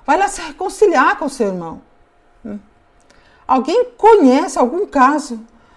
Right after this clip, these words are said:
de algum irmão que saiu magoado e alguém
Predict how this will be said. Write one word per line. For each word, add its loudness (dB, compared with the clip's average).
de 0
algum 0
irmão 2
que -4
saiu -2
magoado 0
e -2
alguém 0